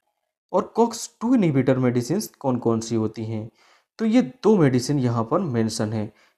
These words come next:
पहली aceclofenac, दूसरी diclofenac। तो aceclofenac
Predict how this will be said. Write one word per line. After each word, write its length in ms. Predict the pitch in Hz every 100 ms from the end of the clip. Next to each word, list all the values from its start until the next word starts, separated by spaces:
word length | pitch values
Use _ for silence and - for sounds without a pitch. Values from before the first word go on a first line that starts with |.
| _
पहली 340 | 165 180 233 -
aceclofenac, 840 | 127 123 170 202 208 208 208 220 160
दूसरी 540 | 120 139 139 165 226 - -
diclofenac। 1400 | 123 117 127 196 226 - _ _ _ - 131 113 110 107 - _ _ _ _ _ _ _ _ _ 113
तो 200 | - -
aceclofenac 880 | 165 165 226 233 240 226 226 247